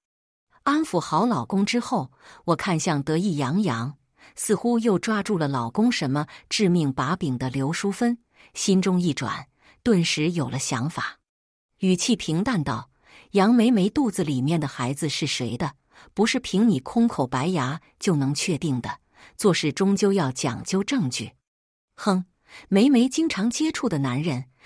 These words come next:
就她杨树有一个，而且我们梅梅洁身自好得很。”说着话，刘淑芬就又要哭嚎。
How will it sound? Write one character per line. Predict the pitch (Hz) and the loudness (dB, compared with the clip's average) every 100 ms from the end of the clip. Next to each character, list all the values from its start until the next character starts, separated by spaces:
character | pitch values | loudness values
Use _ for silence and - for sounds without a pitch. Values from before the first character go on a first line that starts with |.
| - | -10
就 | - 170 | -2 -2
她 | 160 | -2
杨 | 147 143 165 | -2 0 0
树 | - 190 | 0 -2
有 | 143 123 | -2 -4
一 | 131 | -4
个， | 185 151 _ _ _ - - | -4 -6 _ _ _ -20 -4
而 | - | 0
且 | 269 226 254 | 0 2 2
我 | 180 | 2
们 | 165 | 2
梅 | 175 202 | 4 4
梅 | 262 196 | 4 2
洁 | 233 165 196 | 0 0 0
身 | - 294 | 0 -2
自 | - | -2
好 | 254 - 208 | -4 -6 -8
得 | - | -8
很。” | - 143 - _ _ _ _ _ _ - | -10 -12 -14 _ _ _ _ _ _ -6
说 | - 190 | 0 2
着 | 175 | 0
话， | - 151 131 _ _ _ - | 0 -2 -2 _ _ _ 2
刘 | 185 220 | 4 4
淑 | - 240 | 0 0
芬 | 240 233 233 | 2 2 2
就 | 220 | 2
又 | 185 190 | 2 2
要 | 170 160 | 0 -2
哭 | - 196 | -2 -4
嚎。 | - 123 131 | -2 -6 -6